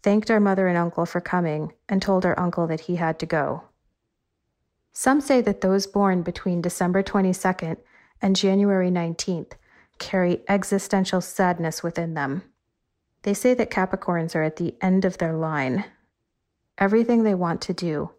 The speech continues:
they have to do within this life. Perhaps that's why they're stubborn plotters, who'll trek step by tiny step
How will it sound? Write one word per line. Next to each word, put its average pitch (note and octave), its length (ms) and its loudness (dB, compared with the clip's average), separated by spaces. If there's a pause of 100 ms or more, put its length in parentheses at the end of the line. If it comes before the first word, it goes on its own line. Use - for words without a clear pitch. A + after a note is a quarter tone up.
(140)
they F#3 140 2
have F#3 260 0
to G3 140 -4
do E3+ 240 -2
within E3+ 320 -2
this F3+ 280 -2
life. - 460 -2 (880)
Perhaps A#3+ 400 2
that's A3+ 260 0
why G3 140 0
they're F#3 140 0
stubborn F#3 500 0
plotters, F3+ 600 -2 (160)
who'll G#3 180 0
trek - 480 -2 (100)
step - 400 -2
by F#3 140 2
tiny G3 420 0
step - 480 -2